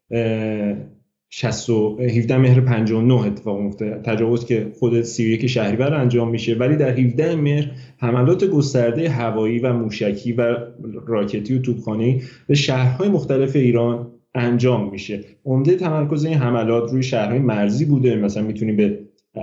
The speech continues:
اهواز، خرمشهر، بندرعباس، دسفول، شهری که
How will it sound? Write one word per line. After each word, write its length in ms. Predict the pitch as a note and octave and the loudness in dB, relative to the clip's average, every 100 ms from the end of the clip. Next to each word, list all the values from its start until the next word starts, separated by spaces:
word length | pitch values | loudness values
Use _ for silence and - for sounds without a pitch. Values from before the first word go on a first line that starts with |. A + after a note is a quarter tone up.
| - | -6
اهواز، 520 | A2+ F#2+ A#2+ C#3 B2+ | -4 -4 0 0 0
خرمشهر، 580 | - G2+ G2+ G2+ C3+ B2+ | -2 -2 -2 -4 -2 0
بندرعباس، 1120 | G#2+ G#2 G2 G2 G2 G2 - B2+ A#2+ - - _ - | 0 -2 -2 -2 -2 -2 2 2 0 -4 -16 _ -2
دسفول، 680 | A2+ A2+ - - F3+ D3+ - - | 0 -2 -6 2 4 4 0 -6
شهری 380 | - A#2+ B2+ C3+ | -6 -2 0 0
که 280 | C3 C#3 | 0 -4